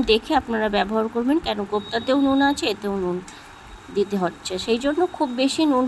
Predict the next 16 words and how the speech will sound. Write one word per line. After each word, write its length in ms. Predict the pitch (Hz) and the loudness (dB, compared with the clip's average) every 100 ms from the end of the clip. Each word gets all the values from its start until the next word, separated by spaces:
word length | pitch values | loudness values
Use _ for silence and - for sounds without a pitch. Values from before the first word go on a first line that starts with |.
| 262 | 0
হয়ে 140 | 247 262 | 0 2
গেলে 140 | 294 277 | 2 2
আর 60 | 269 | 0
কোপ্তা 240 | 196 - 220 | -6 -6 -4
কারি 160 | 277 381 - | 0 -2 0
খাওয়া 200 | 202 175 175 | 0 0 -2
যাবে 180 | 165 170 | -8 -10
না। 60 | - - - - - - - - - - - - - - - - - - - - - - - - - - - - - - - - - | -12 -14 -18 -20 -20 -20 -20 -20 -20 -20 -20 -20 -20 -20 -18 -18 -18 -20 -20 -20 -20 -20 -20 -20 -20 -18 -18 -18 -16 -16 -16 -12 4
তারপর 320 | 247 262 330 339 | 4 6 6 6
নুনটা 240 | 262 240 254 240 | 4 2 2 2
ভালো 160 | 220 214 | 0 0
করে 140 | 226 226 | 0 0
মিশিয়ে 300 | 220 214 240 226 | 0 -2 -4 -2
নিয়ে 120 | 247 247 | -2 0
দিয়ে 120 | 202 190 | 0 0
দেবো 160 | 196 | -2